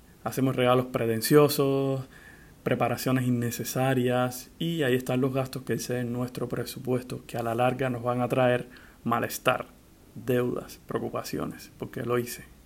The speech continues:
¿Quién me mandó a gastar esta cantidad de dinero en esta persona o en este regalo que no tiene sentido? Si tenemos parejas, tenemos que dividirnos entre nuestra familia y la de nuestra pareja. Y si además nuestros padres están separados, tenemos que dividirlo entre la familia de mi madre, entre la familia de mi padre. Uf,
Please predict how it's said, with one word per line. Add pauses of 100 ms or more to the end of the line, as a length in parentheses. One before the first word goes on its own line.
(340)
¿Quién
me
mandó
a
gastar
esta
cantidad
de
dinero (300)
en
esta
persona (140)
o
en
este
regalo
que
no
tiene
sentido? (1160)
Si
tenemos
parejas,
tenemos
que
dividirnos
entre
nuestra
familia
y
la
de
nuestra
pareja.
Y
si
además (180)
nuestros
padres
están
separados,
tenemos
que
dividirlo
entre
la
familia
de
mi
madre,
entre
la
familia
de
mi
padre.
Uf,